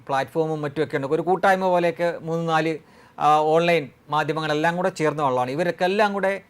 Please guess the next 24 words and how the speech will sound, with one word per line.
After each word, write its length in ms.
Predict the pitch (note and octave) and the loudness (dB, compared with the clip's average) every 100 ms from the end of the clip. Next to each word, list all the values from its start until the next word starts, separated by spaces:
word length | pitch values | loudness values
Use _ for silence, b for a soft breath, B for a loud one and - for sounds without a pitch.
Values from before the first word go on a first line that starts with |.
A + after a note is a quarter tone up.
| B2+ D3 | -4 4
ജോർജ് 380 | G3+ A#3 A3+ G3 | 6 6 4 2
സോറോസ് 400 | F3+ F#3 E3+ D#3 | 2 2 0 -2
ആണത്രേ 340 | D#3 D3+ C3+ C#3 - | -2 -6 -6 -6 -2
ഫണ്ട് 340 | D#3+ F#3+ F3+ B2 | 0 0 -2 -4
ചെയ്യുന്നത്. 340 | A#2 G#2 G2 - _ b b b G#3 | -8 -12 -16 -20 _ b b b 4
കഴിഞ്ഞ 180 | A3 C4+ | 4 6
ദിവസം 300 | C#4 B3+ C#4 C4 | 4 4 4 6
അവരൊരു 320 | B3 B3+ B3 A#3+ G#3+ - - | 8 8 8 6 4 -6 -6
പോസ്റ്റ് 460 | F#3 G#3 G#3 A#3 - | 0 0 0 -2 0
ഷെയർ 200 | F#3+ F#3+ G3+ | 0 2 2
ചെയ്തിരുന്നു. 360 | D#3+ C#3 C3+ F3+ E3+ | 2 -2 -4 -6 -2
അതിലൊരു 280 | G3+ G3+ G3+ | 0 4 4
ആവശ്യവുമില്ലാതെ 640 | G#3 A3 A#3+ A3 G3 F#3+ F3+ E3+ | 4 4 4 2 2 0 0 0
മോഹൻലാലിൻ്റെ 540 | E3+ F#3 F#3 F3+ F3+ E3+ | 0 0 0 0 -2 -6
ചിത്രം 260 | - F3 D#3 | -6 -6 -2
ചേർത്തിരുന്നു. 480 | D3 C#3 C3+ A2+ F2+ _ b b b b b | -4 -4 -8 -10 -14 _ b b b b b
അവർ 180 | - G3+ A#3+ F#3 | 2 6 6 8
ആ 40 | A3+ B3 | 6 4
ചിത്രം 240 | G#3+ B3+ A3+ | 0 2 4
ചേർക്കാനുള്ള 500 | A3+ G#3+ A#3 A3+ A3+ G3+ | 2 4 2 4 2 2
കാരണം 300 | G3 F3 E3 G#3 b b _ | 2 2 -4 -6 b b _
തമിഴ് 200 | F#3 G#3 A3+ | 4 4 4
നടിയായിട്ടുള്ള 500 | A#3+ A#3+ A#3 A3+ A#3 G3+ | 4 6 6 4 2 4
രാധിക 380 | G3 G#3 A3 | 4 4 2